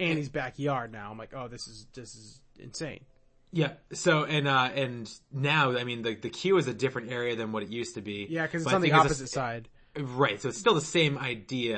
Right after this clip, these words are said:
Speaker 2: But
Speaker 1: but
Speaker 2: that
Speaker 1: just
Speaker 2: main
Speaker 1: you're
Speaker 2: room, that main showroom right before you get on the ride, it's, that's, that's
Speaker 1: Yeah.
Speaker 2: Andy's room.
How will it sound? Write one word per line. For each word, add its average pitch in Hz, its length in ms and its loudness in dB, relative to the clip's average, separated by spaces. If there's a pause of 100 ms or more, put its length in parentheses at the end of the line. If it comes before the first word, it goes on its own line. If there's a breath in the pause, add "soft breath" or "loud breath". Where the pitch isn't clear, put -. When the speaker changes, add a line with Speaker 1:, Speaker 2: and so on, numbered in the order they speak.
Speaker 2:
But - 40 -4
Speaker 1:
but 185 100 2
Speaker 2:
that 202 140 8
Speaker 1:
just 196 40 2
Speaker 2:
main 214 220 6
Speaker 1:
you're 196 100 4
Speaker 2:
room, 185 260 6
that 151 140 -2
main 175 200 0
showroom 170 300 -2
right 143 60 0
before 147 220 -6
you 143 60 -4
get 151 100 -4
on 135 60 -6
the 127 60 -8
ride, 135 220 -4
it's, 147 200 -4
that's, 147 340 -4
that's 143 360 0
Speaker 1:
Yeah. 175 80 -6
Speaker 2:
Andy's 143 300 -4
room. 120 400 -12